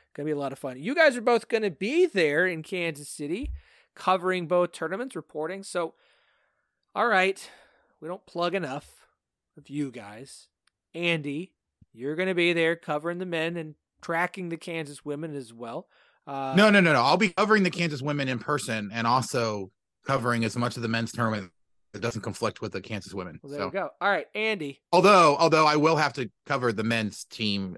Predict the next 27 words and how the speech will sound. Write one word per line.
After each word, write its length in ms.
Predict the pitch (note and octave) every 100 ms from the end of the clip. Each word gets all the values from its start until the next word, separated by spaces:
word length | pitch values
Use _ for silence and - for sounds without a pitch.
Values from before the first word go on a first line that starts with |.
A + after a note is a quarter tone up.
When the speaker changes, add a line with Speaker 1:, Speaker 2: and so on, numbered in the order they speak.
| -
Speaker 2:
uh, 280 | G#2 F#2+ E2+
if 340 | - G#2+ - -
they 160 | A#2+ G#2+
play 220 | - A2
at 80 | F#2+
the 80 | -
same 160 | G#2+
time 180 | G2+ F#2+
as 80 | -
the 80 | F#2+
women, 220 | E2+ E2
unfortunately. 500 | F2+ - - - - _ _ _ -
Speaker 1:
Uh, 220 | C3+ C3 B2+ _
plug 280 | - F3+ C#3+
it. 160 | G#2+ _ _ _ _ _
Plug 160 | D3 C3
it 80 | C3+
all, 180 | A2+
sir. 280 | - G#2 F#2+ _ _
Where 140 | A#2+ D3
Speaker 2:
Plug 120 | F3
Speaker 1:
can 80 | B2+
Speaker 2:
it. 40 |
Speaker 1:
they 60 | -
find 280 | B2+ A#2 -
it? 80 | _
Speaker 2:
Well, 320 | F3 F#3+ -